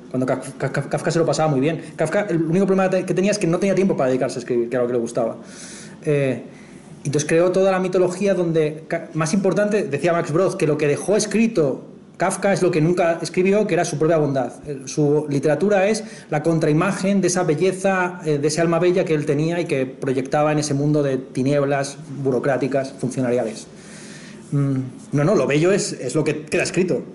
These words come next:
O sea, perdón, ¿eh? A lo mejor pa-, pareció que yo me he puesto muy místico y teólogo negativo, y al final he dicho que la mejor obra es la que nunca se escribe y la que se quema y la que se destruye a la manera de, de Virgilio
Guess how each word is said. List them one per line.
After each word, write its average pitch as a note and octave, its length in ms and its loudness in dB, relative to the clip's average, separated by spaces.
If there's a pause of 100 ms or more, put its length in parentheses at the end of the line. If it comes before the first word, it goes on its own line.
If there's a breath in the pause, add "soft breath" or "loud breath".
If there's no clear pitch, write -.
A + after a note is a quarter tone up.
O B2+ 60 -4
sea, B2+ 280 0
perdón, D#3 280 0
¿eh? E3+ 60 -2
A - 20 0
lo C#3 80 0
mejor C#3 200 -2
pa-, D#3+ 240 0
pareció D#3 300 0
que D3+ 100 2
yo D3+ 160 2
me D3 100 0
he - 20 -
puesto D3 180 -2
muy C#3+ 80 2
místico D3+ 400 2
y C3 60 2
teólogo C#3 340 0
negativo, D3+ 540 0 (200 loud breath)
y C#3+ 60 -2
al C3 60 -2
final C#3+ 180 2
he D3+ 40 2
dicho D3 120 0
que C#3+ 100 -2
la C3+ 120 0
mejor C#3+ 240 0
obra C#3+ 140 2
es C3 40 0
la C#3 80 0
que C#3 60 -4
nunca C#3 160 -2
se C#3 80 -6
escribe D3+ 320 0
y C3+ 40 2
la B2+ 80 0
que B2 80 -2
se B2 140 -4
quema C#3 400 0
y C3+ 60 2 (100)
la C#3 100 0
que C3+ 80 -2
se C#3 100 -2
destruye D3+ 520 2 (400 loud breath)
a C#3 80 -2
la C#3 100 0
manera C#3+ 360 0
de, C#3 320 0 (200 loud breath)
de C#3 120 0
Virgilio C#3+ 680 2